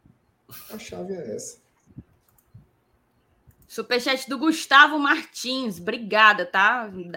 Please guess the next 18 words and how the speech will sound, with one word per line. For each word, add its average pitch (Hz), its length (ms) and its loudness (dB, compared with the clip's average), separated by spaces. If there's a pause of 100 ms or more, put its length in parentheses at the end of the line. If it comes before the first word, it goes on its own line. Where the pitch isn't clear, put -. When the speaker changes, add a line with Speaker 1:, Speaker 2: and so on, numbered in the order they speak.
(160)
Speaker 2:
Tá, 190 120 -2
Gustavo? 170 460 -6 (380)
Botou 185 200 -4
aqui, 247 160 -4
ó. 139 160 -2 (160)
Um, 233 400 2
experiência 269 1040 -2
e 233 220 -2
objetividade. 196 960 -4
Dois, 180 800 -4
emoção 262 880 -4 (120)
e 233 300 -12
espontaneidade. 254 1160 -4
Três, 220 680 -8 (380)
organização 240 1200 -2 (140)
e 240 120 -12
sensibilidade. 254 1300 -4
Quatro, 190 520 4